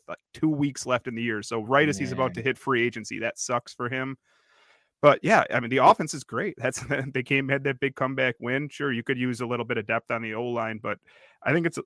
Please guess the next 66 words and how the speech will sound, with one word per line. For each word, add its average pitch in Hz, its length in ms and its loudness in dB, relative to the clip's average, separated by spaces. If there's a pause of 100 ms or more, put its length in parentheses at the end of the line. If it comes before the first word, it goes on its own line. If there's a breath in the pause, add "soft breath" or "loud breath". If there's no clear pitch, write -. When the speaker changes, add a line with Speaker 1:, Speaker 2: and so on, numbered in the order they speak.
Speaker 1:
it's 120 120 -8
a 135 40 -6
defensive 117 520 -8
thing, 104 160 -8
right? 110 200 -6
They 117 60 -4
gotta 120 200 2
work 123 220 -2
on 131 120 0
their 120 80 -4
defense 143 440 -6
if 123 120 -8
they're 117 100 -4
gonna 120 160 -6
start 117 220 -4
to 123 80 -8
compete 123 580 -8 (140)
beyond 117 340 -2
just - 180 -8
winning 120 220 -4
the 113 80 -4
A 113 140 -2
F 107 80 -8
C 110 120 -8
South, 117 320 -2
which 107 160 -10
is 104 260 -12 (1000)
pr-, 107 140 -4
pretty 117 240 -2
likely 127 300 -2
<laughs> - 20 -2
going 156 240 2
forward 143 360 -2
because 117 220 -6
it's 113 80 -8
a 120 60 -14 (100)
pretty 175 180 6
poor 151 140 6
division 143 420 2
Speaker 2:
<laughs> - 60 -2
Speaker 1:
other 156 200 6
than 185 140 4
them. 220 320 2
But 120 220 2 (140)
Speaker 2:
Yeah. 98 500 -8
Speaker 1:
to 151 80 0
compete 151 260 0
with 147 120 -4
the 156 80 2
really 156 180 4
good 143 180 -2
teams 139 240 -6
in 139 60 -4
the 135 80 -2
A 131 60 0
F 120 80 -4
C, 131 240 -2
I 117 60 0
think 123 200 -8
you 127 60 -2
need 127 160 -4
to, 127 180 -6
you 127 140 -4
need 147 160 -2
to 143 80 -2
improve 131 420 -4